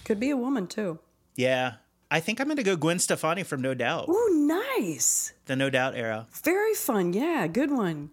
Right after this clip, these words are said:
Speaker 2: Yeah, yeah.
Speaker 1: That's
Speaker 2: She's
Speaker 1: a
Speaker 2: great.
Speaker 1: fun one. I like it.
Speaker 2: I really want them to go on tour one more time so
Speaker 1: Yeah.
Speaker 2: that I can see them 'cause I never got to see them,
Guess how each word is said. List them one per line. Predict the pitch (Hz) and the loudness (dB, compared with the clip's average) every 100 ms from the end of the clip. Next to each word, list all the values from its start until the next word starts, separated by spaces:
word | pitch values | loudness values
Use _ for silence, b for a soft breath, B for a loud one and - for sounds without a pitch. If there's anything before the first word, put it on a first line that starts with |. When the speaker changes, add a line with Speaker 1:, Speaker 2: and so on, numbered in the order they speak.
| - | -6
Speaker 2:
Yeah, | 123 | -2
yeah. | 123 120 | 0 0
Speaker 1:
That's | 254 370 | 0 0
Speaker 2:
She's | - | 0
Speaker 1:
a | 392 | 0
Speaker 2:
great. | 285 | 0
Speaker 1:
fun | 359 415 381 | 0 0 2
one. | 254 190 | 2 2
I | 175 | 0
like | 180 311 381 | 0 -2 -2
it. | 185 127 - | -2 -2 -6
Speaker 2:
I | - 160 | 0 0
really | 208 202 | 2 0
want | 175 156 | 0 0
them | 160 | -2
to | 156 | -2
go | 147 | 0
on | 139 | 0
tour | 127 135 135 | 0 0 0
one | 131 117 120 | 0 -2 -2
more | 127 123 | -2 -2
time | 123 127 117 123 143 143 - | -4 -2 -2 -2 -4 -10 -2
so | 208 | 2
Speaker 1:
Yeah. | 190 | 2
Speaker 2:
that | 165 | 2
I | |
can | 131 127 | 0 0
see | - 120 | 0 0
them | 139 | -2
'cause | 147 135 | -2 0
I | 127 | 0
never | 123 123 | 2 0
got | 123 | -2
to | 117 | -2
see | - 120 | -2 -2
them, | 117 117 120 | -2 -4 -6